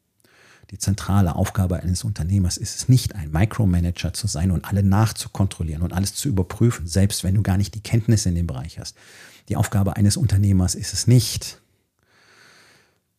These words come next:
Sales und Kundenservice zu machen oder die Buchhaltung oder das alles eben zu überwachen oder alle Prozesse selber zu erstellen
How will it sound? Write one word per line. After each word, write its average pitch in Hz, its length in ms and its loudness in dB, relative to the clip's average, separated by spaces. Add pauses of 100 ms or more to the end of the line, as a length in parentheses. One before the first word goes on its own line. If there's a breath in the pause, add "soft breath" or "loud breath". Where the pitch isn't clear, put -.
(920)
Sales 113 480 6
und 104 180 -2
Kundenservice 90 960 2 (100)
zu - 180 2
machen 87 340 0 (840 soft breath)
oder 104 200 6
die 98 100 4
Buchhaltung 90 680 0 (920 loud breath)
oder 110 200 6
das 95 180 0
alles 110 280 4
eben 101 220 2
zu - 140 -2
überwachen 95 520 -2 (960 soft breath)
oder 104 180 4
alle 110 160 6
Prozesse - 520 2
selber 71 320 -4
zu - 200 -10
erstellen - 440 -20